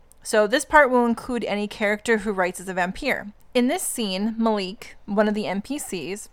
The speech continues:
the first to become a vampire, an evil and vicious once king, is missing his right-hand man who had been taken captive by werewolves. The outlines they provide will break down the scene and give writers multiple turns to react to the scenario in a particular order,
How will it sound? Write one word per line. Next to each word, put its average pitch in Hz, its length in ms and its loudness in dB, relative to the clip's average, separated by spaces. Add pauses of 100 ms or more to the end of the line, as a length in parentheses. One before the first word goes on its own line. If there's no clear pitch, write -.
(140)
the 202 140 -2
first 214 340 0
to - 60 -12
become 226 240 -2
a 214 60 -4
vampire, 202 600 -2 (400)
an 202 140 -6
evil 240 380 4
and 214 180 2
vicious 208 400 -4
once 180 320 -2
king, 185 420 -12 (200)
is 214 160 -2
missing 254 320 2
his 247 260 0
right-hand 233 540 2
man 190 380 0
who 202 180 -2
had 196 160 -4
been 190 160 -4
taken 202 340 -6
captive 180 500 -4
by 175 160 2
werewolves. 214 600 -2 (220)
The 233 100 4
outlines 311 380 6
they 262 120 2
provide 214 640 2
will 214 160 0
break 208 320 0
down 190 260 2
the 208 80 -2
scene 202 480 -6
and 208 160 0
give 196 180 -2
writers 202 440 0
multiple 196 420 2
turns 196 500 -2
to 214 120 -6
react 190 300 2
to 220 60 -12
the 208 60 -4
scenario 185 500 -2
in 185 60 -2
a 185 60 -2
particular 180 440 -6
order, 214 440 0